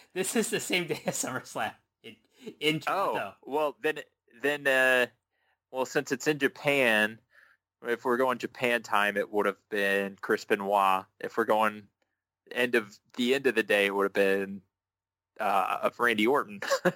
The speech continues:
Speaker 1: Yeah, so I, I listed Randy Orton. He,
Speaker 2: Okay.
Speaker 1: I'm talking about the guy who won the belt on this day. So Randy Orton, he, he defeated Chris
Speaker 2: Gotcha.
Speaker 1: Benoit at SummerSlam two thousand and four in Toronto at a show.
Speaker 2: Toronto, yeah.
Speaker 1: At a show I was at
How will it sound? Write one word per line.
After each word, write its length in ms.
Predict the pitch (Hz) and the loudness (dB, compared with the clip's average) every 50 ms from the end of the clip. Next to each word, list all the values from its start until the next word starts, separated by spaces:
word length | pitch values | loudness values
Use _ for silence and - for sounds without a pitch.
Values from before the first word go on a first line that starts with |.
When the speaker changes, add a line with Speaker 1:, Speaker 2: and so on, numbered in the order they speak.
| - - | -2 -2
Speaker 1:
Yeah, 120 | 220 190 160 | -2 -2 -2
so 120 | 135 196 | -2 -2
I, 380 | 185 170 170 208 233 202 226 262 | -2 0 0 0 0 0 0 0
I 20 | |
listed 300 | 247 254 233 240 233 185 180 | 0 -2 -2 -2 -2 -2 0
Randy 240 | 185 180 175 160 | 0 0 0 0
Orton. 280 | 151 151 127 110 101 92 _ _ _ - _ _ | -2 -2 -2 -4 -8 -14 _ _ _ -20 _ _
He, 320 | - 170 175 165 151 - _ _ _ - - | -8 -6 -6 -6 -6 -10 _ _ _ -8 -4
Speaker 2:
Okay. 220 | 120 120 - 104 - - | -4 -2 0 -2 -2 0
Speaker 1:
I'm 80 | 151 143 | 0 0
talking 220 | - 180 170 175 | 2 2 0 0
about 160 | 156 160 - | -2 -2 -4
the 60 | - 135 | -4 -2
guy 220 | 127 135 135 131 | 0 0 0 0
who 160 | 123 127 123 117 | 0 -4 -8 -6
won 260 | 113 127 127 131 131 | -4 -4 -2 -2 -2
the 100 | 123 113 | -4 -6
belt 280 | 107 120 110 107 - - | -6 -6 -6 -6 -6 -8
on 200 | 117 110 110 110 | -8 -8 -8 -8
this 180 | 110 104 - | -10 -14 -14
day. 160 | - 107 98 95 | -12 -14 -14 -14
So 120 | - 104 101 | -14 -10 -4
Randy 280 | 117 147 165 160 156 | -2 0 0 0 0
Orton, 280 | 143 143 139 131 120 104 | -2 -2 -2 -4 -6 -10
he, 340 | - 127 127 117 117 117 - - | -10 -10 -10 -10 -10 -14 -16 -16
he 60 | 120 | -14
defeated 380 | 113 110 - - 165 160 151 139 | -14 -10 -6 -4 -2 0 0 0
Chris 200 | 95 90 123 131 | 0 0 -2 -2
Speaker 2:
Gotcha. 100 | - 135 127 | -4 -4 -4
Speaker 1:
Benoit 360 | 123 120 117 117 117 117 113 - - - - - - _ - | -4 0 2 2 4 2 2 -2 -6 -20 -20 -20 -20 _ -8
at 220 | 104 104 113 - - | -6 -6 -6 -6 -4
SummerSlam 600 | - - 165 165 165 151 - - 156 143 139 135 | 2 2 2 4 2 0 0 2 0 0 0 -2
two 100 | - 135 | -4 0
thousand 320 | 139 131 120 120 127 117 | 2 2 2 2 -2 -6
and 80 | 113 - | -8 -8
four 380 | - 123 120 117 113 123 131 - _ - | -8 -6 -4 -4 -4 -4 -6 -10 _ -6
in 360 | 202 240 254 254 269 262 - _ _ _ _ _ _ _ | -4 -2 -2 -2 -4 -4 -6 _ _ _ _ _ _ _
Toronto 480 | - - 175 196 214 180 151 143 139 139 - - _ _ _ _ _ - | -8 -4 -2 0 0 2 2 0 0 -2 -6 -12 _ _ _ _ _ -10
at 180 | 156 175 196 214 | -6 -4 -2 -2
a 40 | |
show. 220 | - - - - - | -2 -2 -2 0 2
Speaker 2:
Toronto, 260 | 117 127 160 165 101 95 | 2 2 2 0 -2 -2
yeah. 260 | 110 139 160 135 104 - _ _ - | 0 0 0 0 -2 -6 _ _ -8
Speaker 1:
At 140 | 131 156 202 | -6 -4 -4
a 40 | 214 | -2
show 360 | - 233 196 180 180 170 - - _ _ | 0 0 2 2 0 -2 -4 -8 _ _
I 140 | - 120 139 | -8 -6 -6
was 140 | 143 135 131 | -4 -4 -2
at 260 | 135 131 143 180 - | 0 2 2 0 -2